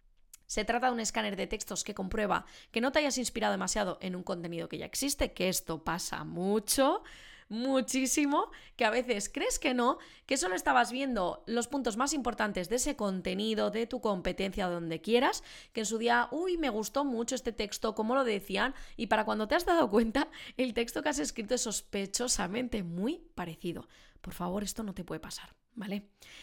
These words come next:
Llegamos a la última aplicación que quiero recomendarte y es Hemingway Editor. Aquí encontrarás alternativas a frases complejas en voz pasiva o a adverbios, eh, que debilitan tu texto. Esta herramienta te ayudará a delimitar esas frases demasiado largas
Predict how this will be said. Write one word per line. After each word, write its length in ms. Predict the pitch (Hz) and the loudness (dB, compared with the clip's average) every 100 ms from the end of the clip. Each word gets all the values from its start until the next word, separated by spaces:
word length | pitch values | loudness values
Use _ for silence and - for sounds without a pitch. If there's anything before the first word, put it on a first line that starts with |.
| - | -8
Llegamos 340 | 214 208 220 240 | 2 4 4 6
a 60 | |
la 80 | 233 | 6
última 260 | 220 233 208 | 4 4 2
aplicación 480 | 196 190 190 220 | 2 0 0 0
que 80 | 196 | -2
quiero 200 | 180 196 | -2 -2
recomendarte 680 | 175 185 185 233 320 359 349 | -4 -4 -2 0 0 -2 -4
y 120 | 208 | 0
es 200 | 240 269 - - - | 2 0 -4 -16 -4
Hemingway 500 | 220 208 185 180 170 | -2 0 0 0 0
Editor. 420 | 180 240 349 381 - - - | 0 2 2 2 -4 -20 -6
Aquí 200 | 190 196 | -2 0
encontrarás 440 | 214 208 185 202 196 | -2 -2 -2 -2 -4
alternativas 640 | 180 190 180 269 240 214 | -6 -8 -6 -2 -2 0
a 80 | 180 | -2
frases 260 | 180 175 | -4 -4
complejas 600 | - 240 208 190 226 226 - | -2 -2 -2 -2 -2 -4 -8
en 100 | 170 | -8
voz 180 | 165 | -4
pasiva 560 | - 254 - 196 196 202 - - - | -2 0 0 0 0 0 -6 -20 -6
o 240 | - 190 | 0 0
a 160 | 165 147 | 0 -2
adverbios, 640 | 165 180 247 262 311 320 - - _ | -4 -2 0 2 2 0 -6 -20 _
eh, 280 | - 190 175 | -6 -4 -4
que 140 | - | -6
debilitan 540 | 170 170 190 285 226 170 | -6 -4 -2 0 0 -2
tu 120 | 170 | -6
texto. 420 | - - - - - - | -6 -6 -8 -10 -8 -6
Esta 180 | 208 | -2
herramienta 460 | 196 180 214 277 277 | -2 0 -2 -2 -2
te 80 | 226 | -2
ayudará 340 | 185 180 208 | -4 -2 0
a 80 | 214 | 0
delimitar 580 | 175 170 175 226 269 294 | -4 -6 -4 -2 -2 -4
esas 240 | 214 190 - | -8 -6 -6
frases 320 | 196 190 170 | -6 -4 -6
demasiado 420 | 165 160 208 254 | -8 -6 -4 0
largas 440 | 262 226 233 262 | 2 4 2 2